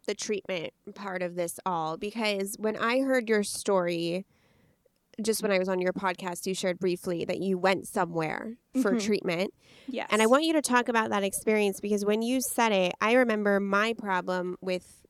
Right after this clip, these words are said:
Speaker 1: getting well and better, and the fact that my healing took so many years is because I kept saying, "Well, there's nowhere for me to go."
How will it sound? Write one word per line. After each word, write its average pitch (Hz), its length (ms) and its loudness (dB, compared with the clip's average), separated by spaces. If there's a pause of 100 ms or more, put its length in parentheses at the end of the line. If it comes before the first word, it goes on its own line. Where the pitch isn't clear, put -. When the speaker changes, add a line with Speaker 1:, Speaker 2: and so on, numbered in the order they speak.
(140)
Speaker 1:
getting 180 360 0
well 175 320 2
and 175 180 0
better, 180 420 2 (460)
and 202 120 0
the 196 80 0
fact 180 380 -2
that 196 140 -2
my 185 140 -2
healing 185 440 -2
took - 220 -6
so 208 800 6
many 185 440 0
years 185 800 4
is 196 140 -4
because 196 720 -2 (460)
I 220 200 0
kept 220 240 -4
saying, 196 320 0
"Well, 202 140 0
there's 196 260 -4
nowhere 202 400 0
for 214 220 -6
me 190 140 -2
to 175 80 -2
go." 165 460 -4